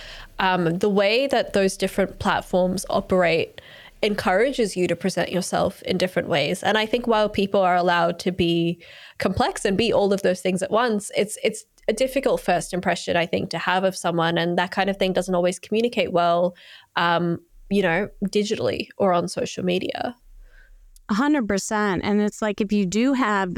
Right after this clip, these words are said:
Speaker 2: an exchange, a conversation, I tell people at least have, like, a little bit of that conversation where that you're feeling some sort of, like,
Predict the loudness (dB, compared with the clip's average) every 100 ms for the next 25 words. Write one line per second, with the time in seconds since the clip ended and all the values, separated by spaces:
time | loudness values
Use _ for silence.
0 | -12 -4 0 0 -2 -6 -2 0 0 0
1 | -2 0 0 0 0 -2 -2 -2 -2 -2
2 | _ _ -20 -8 -4 -2 0 0 0 0
3 | 0 0 0 -2 0 0 2 4 2 0
4 | -4 -16 -14 -4 0 0 0 0 2 2
5 | 2 0 2 2 0 -2 0 2 2 0
6 | 0 0 0 -2 0 2 2 2 0 0
7 | 0 -2 -2 -2 0 2 2 2 0 -2
8 | -2 0 0 0 0 0 -2